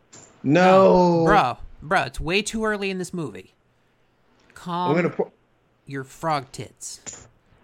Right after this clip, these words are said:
Speaker 1: I'm just gonna pour salt on your back. And <laughs> Good, oh, Jesus! Like, he just, he literally jumped in the air in the
Speaker 2: I
Speaker 1: ship.
Speaker 2: know.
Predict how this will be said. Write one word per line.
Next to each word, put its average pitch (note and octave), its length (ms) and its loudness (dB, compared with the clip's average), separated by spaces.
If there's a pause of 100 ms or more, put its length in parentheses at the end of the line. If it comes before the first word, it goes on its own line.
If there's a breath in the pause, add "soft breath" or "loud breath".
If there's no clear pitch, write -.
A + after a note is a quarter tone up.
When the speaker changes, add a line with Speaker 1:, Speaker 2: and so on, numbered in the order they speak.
Speaker 1:
I'm G3+ 220 -2
just A#3+ 220 -2
gonna G3+ 120 4
pour D3+ 220 2
salt A2+ 400 -6
on B2 120 -4
your B2+ 120 -2
back. B2 500 -6 (280)
And C#3 360 0
<laughs> - 320 -4 (2250 loud breath)
Good, A#3 260 0
oh, G#3 360 6
Jesus! D#3+ 640 -4
Like, D#3 160 0
he G3 140 -4
just, G#3 380 -6
he G3+ 240 2
literally G#3+ 600 0
jumped E3+ 460 0
in D#3 100 -2
the D3 80 0
air B2 440 0 (1000 soft breath)
in C#3 120 2
the C3 100 0
Speaker 2:
I A3+ 100 0
Speaker 1:
ship. B3+ 200 2
Speaker 2:
know. C#4+ 360 -10